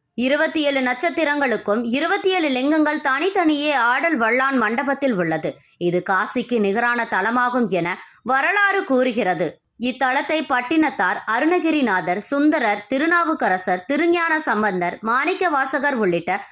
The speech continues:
பல அடியார்கள் போற்றி பாடியுள்ளனர். இத்தகைய சிறப்பு பெற்ற சைவ திருத்தலத்தில் சொந்தமான ஸ்ரீ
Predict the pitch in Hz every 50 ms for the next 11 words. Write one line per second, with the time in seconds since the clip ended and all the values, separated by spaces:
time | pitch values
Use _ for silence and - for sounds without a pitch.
0 | - - - _ - 302 294 311 339 403 440 392 294 262 247 311 320 320 302 302
1 | 254 285 294 285 294 285 294 311 302 - 330 - 262 240 240 240 240 226 220 196
2 | 165 165 165 180 180 - - - _ _ _ - 220 226 220 - 240 202 208 233
3 | 220 220 - 269 240 269 269 311 277 214 277 247 - - 262 262 - 294 262 269
4 | 320 311 339 - - 220 214 247 233 269 262 254 254 254 277 262 233 - 226 190
5 | 208 226 254 254 233 202 175 160 160 175 214 - - - - _ - - - 339
6 | 349